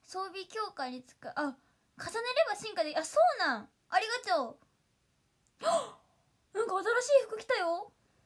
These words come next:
よし、じゃあ早速ここら辺でやめといて。重ね、どこで重ねたらいいんですか？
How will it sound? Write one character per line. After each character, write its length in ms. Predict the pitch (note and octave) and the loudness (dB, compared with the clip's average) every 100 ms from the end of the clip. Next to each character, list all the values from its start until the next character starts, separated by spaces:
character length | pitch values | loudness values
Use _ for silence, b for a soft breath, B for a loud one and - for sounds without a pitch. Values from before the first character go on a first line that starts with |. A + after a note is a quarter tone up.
| _ - - | _ -20 -10
よ 140 | C#4+ | -8
し、 320 | C#4 - - - A#3 | -8 -14 -18 -20 -20
じ 100 | - | -20
ゃ 20 | - D4+ | -20 -20
あ 20 | |
早 60 | C#4 - | -20 -20
速 160 | C#4+ _ - | -20 _ -20
こ 80 | - | -12
こ 120 | C#4 | -8
ら 100 | C#4 | -8
辺 300 | C#4 C#4 C4 | -10 -12 -12
で 180 | C4 - _ _ | -14 -20 _ _
や 120 | B3+ | -12
め 140 | B3+ B3+ | -10 -12
と 220 | - C4 | -14 -16
い 100 | A#3+ _ _ | -16 _ _
て。 200 | C#4+ C#4 _ _ _ _ _ _ _ _ _ - - B B B - | -16 -16 _ _ _ _ _ _ _ _ _ -20 -20 B B B -12
重 200 | D#4+ F#4 | -4 -4
ね、 160 | E4 C#4 | -2 -6
ど 100 | E4+ | -4
こ 100 | G4 | -4
で 80 | G4 | -4
重 60 | |
ね 60 | G4+ G#4+ G#4 G#4 | -6 -6 -4 -2
た 120 | E4+ | -2
ら 80 | C#4+ | -2
い 40 | |
い 20 | |
ん 60 | C4 | -4
で 80 | C#4 | -8
す 100 | - | -8
か？ 380 | A#3+ G#3+ A#3 | -8 -6 -8